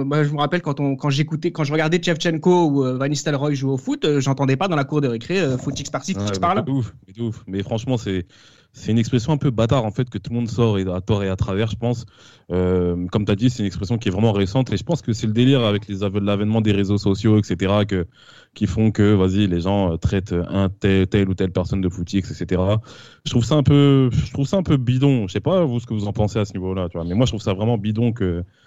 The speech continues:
Speaker 2: que voilà, euh, sous prétexte que, par exemple, en fait, je trouve que c'est souvent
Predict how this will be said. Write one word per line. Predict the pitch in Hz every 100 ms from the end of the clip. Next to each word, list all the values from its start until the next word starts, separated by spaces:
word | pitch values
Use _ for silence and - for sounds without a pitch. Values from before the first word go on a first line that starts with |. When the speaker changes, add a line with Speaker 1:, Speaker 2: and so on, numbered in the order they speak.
| _ _ _
Speaker 2:
que | 95
voilà, | 95 101
euh, | 101 87 82 -
sous | - 107
prétexte | 101 107 117 117
que, | 110 104 107
par | 95
exemple, | 95 107 - 107
en |
fait, | 143 170
je |
trouve | - 165
que | 123
c'est | 110 113
souvent | - 147 180